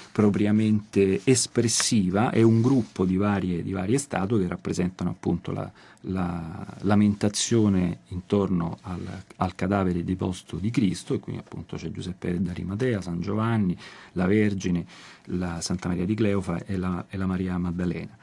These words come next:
E, ed è un'opera appunto che, mh, sorprende proprio per il grado, diciamo così, di espressività dolorosa, diciamo, straziante con cui le figure vengono, eh, rappresentate.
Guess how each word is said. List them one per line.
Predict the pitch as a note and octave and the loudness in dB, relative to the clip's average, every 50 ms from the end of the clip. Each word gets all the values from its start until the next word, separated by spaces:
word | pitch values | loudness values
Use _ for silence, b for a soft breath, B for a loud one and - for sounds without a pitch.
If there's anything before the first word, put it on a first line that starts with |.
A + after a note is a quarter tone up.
| B B B B B B B B B | B B B B B B B B B
E, | B G2+ G2+ G2 F#2+ F#2 F2+ F2+ F2 - - | B 0 2 2 2 2 0 0 -2 -2 -4
ed | - A#2+ B2+ | -2 0 2
è | D3 D3 | 2 4
un'opera | C3 A2 G#2+ A2 A#2 B2+ A2 | 4 4 4 2 2 2 0
appunto | F#2+ - G2 F#2+ F2+ - G2+ | 0 -2 -2 -2 0 0 0
che, | F2+ F2+ F2+ F2 F2+ F2 F2 F2 E2+ E2+ E2+ E2+ | 0 2 0 0 2 0 0 -2 -2 -2 -4 -4
mh, | F2 F2+ G2 G#2 G#2+ G#2 - - - | -4 -6 -6 -6 -6 -8 -10 -10 -12
sorprende | - - - A2 G#2+ - - - F3 D#3 A2+ G2 F#2 F#2 | -10 -4 0 0 0 0 2 4 4 6 6 6 4 4
proprio | - G2+ G2+ F#2 F#2+ F#2 | 2 2 2 2 2 2
per | E2+ F#2 F2+ | 2 2 2
il | F#2+ F#2 F#2 | 2 0 2
grado, | G2 A2 G#2+ G#2+ G#2+ G#2 G#2 G#2 G2 F#2 | 2 2 2 2 2 2 2 0 0 0
diciamo | F#2+ F2+ F2 F#2+ F#2+ F#2+ F#2+ F#2 | -2 -4 -4 -6 -6 -4 -4 -4
così, | G2 F#2 F#2 - | -4 -6 -4 -4
di | G2+ G2 F#2 | -2 0 -2
espressività | F2+ F#2 - - F2+ F2+ F2+ - - - F#2+ F#2 F#2 F#2 - G#2 G#2 G2 F#2+ F#2+ F2+ | -2 -2 -4 -4 -4 -4 -4 -6 -4 -2 0 0 0 0 0 0 0 0 -2 -4 -4
dolorosa, | F2+ F#2+ F#2+ F#2+ G2+ G#2 A#2 A#2 G#2 G2 F#2 - G2+ | -2 0 0 2 2 4 4 4 2 0 0 -2 -2
diciamo, | F#2+ F#2+ F2+ F2 F#2+ F#2+ F#2+ | -2 -2 -4 -4 -4 -4 -4
straziante | F#2+ - - G#2 G#2 G2 - - A#2 A2+ G2+ F#2 F2+ F2+ - - G2 G2 B B B B B B | -4 -4 -2 -2 -2 -2 0 2 2 4 4 4 2 0 0 -2 -4 -4 B B B B B B
con | B - F#2 F2+ | B -4 -4 -2
cui | - - G#2 G2+ F#2+ F#2+ F#2 - - | -2 0 0 2 2 2 0 -2 -2
le | - G#2 F#2 F2+ | -2 -2 -2 0
figure | F2+ G#2 G2+ G2+ G2+ F#2+ F#2 | 0 -2 0 0 0 0 0
vengono, | F2+ F#2+ F#2+ F#2 F#2 F#2 F2+ F2+ F2+ E2+ - - - - | 0 0 0 0 0 0 0 0 0 -2 -4 -6 -6 -6
eh, | F#2 F2+ E2+ E2+ - - | -6 -4 -6 -6 -8 -8
rappresentate. | F2+ F#2+ G2 - - G#2+ G#2+ G#2 C#3 D3+ D3 - - G2 F#2 F2+ F2+ A#2 C3+ C3 | -6 -6 -6 -2 0 0 0 0 0 -2 -2 0 0 0 0 0 2 0 0 0